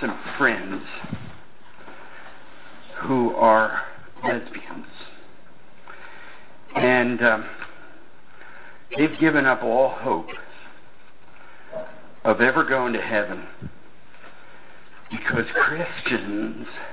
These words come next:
have told them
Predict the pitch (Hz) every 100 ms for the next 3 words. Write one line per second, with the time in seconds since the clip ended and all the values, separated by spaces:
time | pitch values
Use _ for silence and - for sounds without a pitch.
0 | - - - - - - - - - -
1 | - 135 123 - - - 170 175 175 175
2 | 131 - 110 101 98 107 113